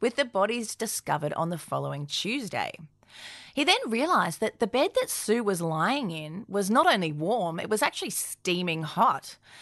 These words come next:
Turned to its highest setting, he found an electric blanket still cranking out the heat. This explained the difference in the decomposition between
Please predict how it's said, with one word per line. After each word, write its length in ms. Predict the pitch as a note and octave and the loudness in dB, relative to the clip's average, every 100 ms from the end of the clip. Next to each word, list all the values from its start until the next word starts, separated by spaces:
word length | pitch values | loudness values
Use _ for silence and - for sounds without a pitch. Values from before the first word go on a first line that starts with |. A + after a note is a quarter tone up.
| - - | -20 -12
Turned 300 | - C4 E4+ | 2 4 4
to 160 | F4 C4+ | 2 0
its 140 | F3+ | 0
highest 400 | G#3 G#3 G#3 F#3 | 2 4 4 2
setting, 500 | - G#3 B3+ - - - | -2 -2 -2 -4 -12 -6
he 200 | G3+ A3+ | -2 2
found 320 | B3+ C4 C4+ | 4 4 4
an 80 | A#3 | 4
electric 420 | A3 B3+ D#4+ - | 4 0 -4 -4
blanket 420 | E3 E3+ A3+ D#3 | 0 0 -2 -4
still 320 | - - F#3 | -4 -2 -2
cranking 540 | - - G3+ A#3 G3 D#3+ | -4 -2 -2 0 0 0
out 160 | C#3 | -2
the 80 | D#3 | -2
heat. 540 | D#3 E3+ A3 - - - - - - - | -2 -2 -4 -8 -12 -14 -20 -20 -4 2
This 160 | E4+ | 4
explained 440 | G4+ - C#4+ C4+ A3 | 2 2 2 2 2
the 60 | |
difference 640 | F3 F#3+ - E3+ D3+ - - | -4 -4 -2 -2 -4 -8 -4
in 240 | F#3 F3+ | -2 0
the 260 | E3+ E3+ E3 D#3+ | 2 2 0 -2
decomposition 920 | F#3+ G3 - F#3 E3+ D#3+ E3 - F3 | -4 -4 -4 -4 -4 -6 -4 -4 -6
between 580 | D#3+ D#3 - D#3+ D#3 D#3+ | -6 -6 -4 -6 -6 -8